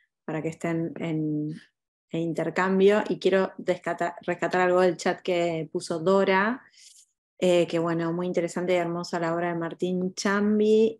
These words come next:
Quiero destacar la obra de Madres del Monte,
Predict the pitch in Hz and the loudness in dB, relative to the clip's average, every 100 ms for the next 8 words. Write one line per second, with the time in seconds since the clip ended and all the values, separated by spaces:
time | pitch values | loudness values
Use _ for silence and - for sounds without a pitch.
0 | _ 214 208 214 214 196 202 208 214 214 | _ 2 4 2 -2 -4 -2 -2 0 0
1 | 196 180 196 202 208 185 180 190 190 180 | -2 -2 -2 -2 -2 -4 -2 -2 -2 -4
2 | 180 185 190 240 | -6 -2 -2 -4